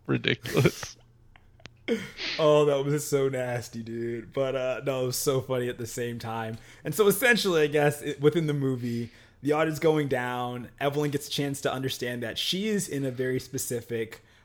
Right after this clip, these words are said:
Speaker 2: uh, multiverse, um, in which she's just a very regular person. And this other Wayman comes through and tells her that there's this big bad person from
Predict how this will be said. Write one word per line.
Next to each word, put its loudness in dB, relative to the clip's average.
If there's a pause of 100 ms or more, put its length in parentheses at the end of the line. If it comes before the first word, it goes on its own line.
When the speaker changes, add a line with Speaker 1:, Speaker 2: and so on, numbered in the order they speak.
(120)
Speaker 2:
uh, -4
multiverse, -2 (120)
um, -6
in -6
which 0
she's -10
just -8
a -8
very -4
regular 0
person. -6 (600)
And 0
this 4
other 2
Wayman 0
comes -4
through -2
and -6
tells -2
her -4
that -6
there's -4
this -8
big -4
bad -6
person -6
from -10